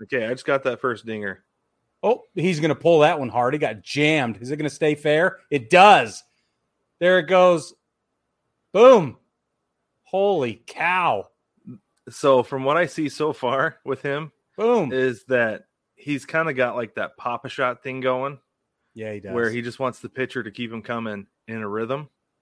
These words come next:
Speaker 2: Yep.
Speaker 1: And once he gets that groove, he's
Speaker 2: Oh,
Speaker 1: not gonna
Speaker 2: man.
Speaker 1: get out of it.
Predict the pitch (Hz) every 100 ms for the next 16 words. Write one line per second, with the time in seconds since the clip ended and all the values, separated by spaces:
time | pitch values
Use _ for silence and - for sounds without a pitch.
0 | _ 131 135 - 120 127 135 135 127 127
1 | - 131 123 107 123 135 143 - _ _
2 | _ _ 120 113 120 107 104 95 90 87
3 | 76 67